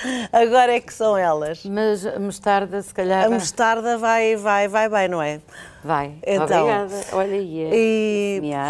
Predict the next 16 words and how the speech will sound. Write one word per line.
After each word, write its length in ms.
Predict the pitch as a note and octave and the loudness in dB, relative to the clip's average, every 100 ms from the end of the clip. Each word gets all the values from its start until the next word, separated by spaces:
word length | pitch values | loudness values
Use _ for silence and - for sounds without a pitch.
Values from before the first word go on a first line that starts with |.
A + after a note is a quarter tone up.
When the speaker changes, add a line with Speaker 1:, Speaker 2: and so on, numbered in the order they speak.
| D#3 | 2
Speaker 1:
portanto, 260 | G#3 G3+ | 0 2
a 60 | A3 | -2
semear. 540 | - A3 G#3 D#3+ D3+ | -2 -4 -2 0 -2
Vale, 280 | D3+ F#3+ G#3 | -6 -2 0
olha, 260 | F#3 G3+ G#3 | 2 2 0
vale 200 | C#4+ D4+ | 2 2
a 40 | |
pena 300 | - C#4 C4 | 0 -2 -4
também 500 | C4 A#3+ A3 G#3+ D#3 | -4 -4 -4 -4 -10
ir 240 | - G3+ G3 | -12 -10 -4
lá 240 | G#3+ G3 F3+ | 0 0 -2
conhecer 640 | - F#3+ - - F3 F#3 | -8 -10 -8 -6 -4 -2
ou 260 | E3+ D#3 C#3+ | -2 -2 -6
estares 320 | - F3 E3+ | -6 -4 -2
Speaker 2:
Ah, 60 | F#3 | -2
Speaker 1:
atenta 560 | E3 F3+ E3+ E3+ D#3+ | -4 -6 -6 -6 -8